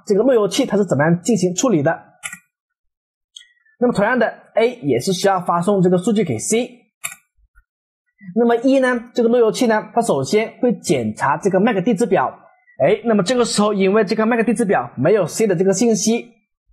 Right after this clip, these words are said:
所以呢，一就会广播 A 的数据到这个除了 A 以外的所有端口，所以呢，一将会把这个 A 的数据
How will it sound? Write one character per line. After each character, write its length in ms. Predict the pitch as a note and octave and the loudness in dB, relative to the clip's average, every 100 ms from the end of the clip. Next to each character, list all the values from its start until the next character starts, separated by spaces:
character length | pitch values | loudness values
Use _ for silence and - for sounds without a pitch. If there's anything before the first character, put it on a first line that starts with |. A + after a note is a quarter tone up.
| - - - _ _ - | -16 -14 -14 _ _ -2
所 160 | A3 | 0
以 60 | B3 | 2
呢， 260 | A3 G#3+ G3+ - - | 0 -2 -4 -18 -2
一 320 | A#3 A#3 A#3 | 2 2 0
就 140 | G#3+ C4 | -2 0
会 80 | |
广 400 | B3 - C#3+ A#2+ A#2 | 0 0 -2 -2 -2
播 180 | F3 F#3+ - | 0 0 2
A 80 | G3+ | 2
的 80 | |
数 240 | F3 - A#3 | 0 0 -2
据 280 | E3+ A#3+ - _ _ - | 0 -4 -4 _ _ -4
到 260 | A3+ G3+ | 0 0
这 140 | F3 G3+ | 0 0
个 200 | F#3 E3+ - - - | 0 -2 -10 -18 -4
除 120 | A#3 | -2
了 80 | B3+ | 0
A 200 | B3 C4 | 0 2
以 100 | G3 | 2
外 160 | G3 | 2
的 120 | G#3+ D3+ | 0 0
所 160 | F#3+ | 0
有 100 | A3 | 0
端 240 | F#3 A#3 C4 | 2 -2 0
口， 400 | G3 - - _ _ _ _ _ | -4 -4 -14 _ _ _ _ _
所 200 | - A3+ | 0 2
以 60 | G#3 | 2
呢， 120 | G#3 G#3 | 0 0
一 220 | A#3+ A#3 | 0 0
将 180 | G3+ A3 | 0 0
会 100 | A#3+ | 0
把 320 | A3+ D3 A2+ | 0 -2 -2
这 100 | - | -2
个 100 | F3 | -2
A 140 | - F#3+ | 0 0
的 80 | |
数 220 | E3 - A3 | 0 -2 0
据 300 | A3+ F#3 | 0 -2